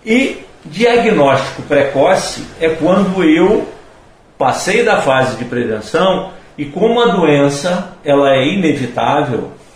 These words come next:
o que que eu posso fazer para fazer esse diagnóstico cedo, sabendo que esse diagnóstico vai, é, colocar um maior índice de cura. Então, por exemplo, no câncer de mama,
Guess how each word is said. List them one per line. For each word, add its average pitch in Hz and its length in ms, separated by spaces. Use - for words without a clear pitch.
o 151 100
que 214 280
que 233 80
eu 220 140
posso - 380
fazer 151 420
para - 160
fazer 143 300
esse 170 140
diagnóstico 147 600
cedo, 196 520
sabendo 175 580
que 147 120
esse 160 220
diagnóstico 143 680
vai, 131 460
é, 139 400
colocar 147 460
um 147 120
maior 139 260
índice 135 320
de 139 100
cura. 110 340
Então, 185 340
por 202 140
exemplo, 127 440
no 196 200
câncer 185 440
de 117 100
mama, 127 580